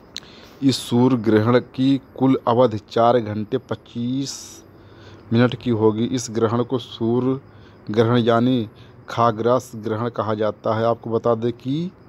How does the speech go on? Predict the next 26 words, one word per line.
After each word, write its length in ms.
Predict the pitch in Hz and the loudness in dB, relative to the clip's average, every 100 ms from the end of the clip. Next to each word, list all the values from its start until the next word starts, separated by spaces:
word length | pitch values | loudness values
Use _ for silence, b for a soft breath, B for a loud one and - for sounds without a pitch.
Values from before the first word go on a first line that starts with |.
| - - B B B | -20 -20 B B B
सूर्य 360 | - - 135 143 | -10 0 2 4
ग्रहण 320 | 127 123 127 | 4 4 4
कितने 580 | 135 113 123 135 151 160 | 0 -4 -2 0 0 -2
समय 440 | - 123 127 135 | -4 -2 0 0
जब 280 | 127 127 127 | 0 2 2
सूर्य, 400 | 113 - 120 123 - | 0 -6 -4 -4 -2
चंद्रमा 380 | 117 113 120 | -2 0 0
और 260 | 123 117 120 | 2 2 2
धरती 360 | 110 107 113 120 | 0 -4 -4 -6
के 120 | 113 | -6
बीच 420 | 95 110 117 123 | -6 -6 -6 -4
ऐसी 480 | 113 107 - 131 107 B B B B B | -4 -4 -2 -2 -2 B B B B B
situation 680 | - 131 131 135 127 151 143 | -4 -2 4 6 6 4 2
आती 440 | - 120 - 131 | 2 2 2 0
है 140 | 123 | 0
कि 160 | 123 131 | -2 -4
जब 200 | 113 135 - | 0 -2 0
चंद्रमा 460 | 131 120 113 120 131 | 0 0 0 0 0
पूरी 300 | 123 120 123 | 0 0 0
तरह 260 | 123 123 117 | 2 2 2
से 140 | 131 | -2
सूर्य 420 | 117 - 123 127 113 | -8 -2 -2 -2 0
और 200 | 127 113 | -2 0
धरती 400 | 110 104 - 120 | -2 -4 -4 -4
के 180 | - | -4
बीच 500 | 104 101 123 135 - | -4 0 2 2 0